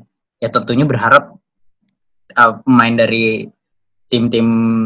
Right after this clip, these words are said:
ke-, yang kalian dukung ini bisa mendapat tempat juga lah, misalnya kayak gitu kan.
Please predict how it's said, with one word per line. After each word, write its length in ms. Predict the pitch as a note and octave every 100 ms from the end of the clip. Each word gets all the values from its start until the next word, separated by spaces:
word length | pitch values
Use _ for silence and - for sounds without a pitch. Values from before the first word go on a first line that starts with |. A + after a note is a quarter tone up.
| G#2 -
ke-, 200 | - -
yang 160 | A#2+ A2+
kalian 260 | A2 A2 A2
dukung 240 | G#2 A2
ini 80 | D3+
bisa 300 | A#2+ - A2+
mendapat 400 | G#2+ G#2+ A#2 - _
tempat 340 | - G#2+ A#2 A#2
juga 240 | B2 C3+
lah, 120 | G#2+ G#2
misalnya 340 | G2 G#2 G2+
kayak 160 | G2 G2
gitu 160 | G#2 G#2
kan. 160 | F#2+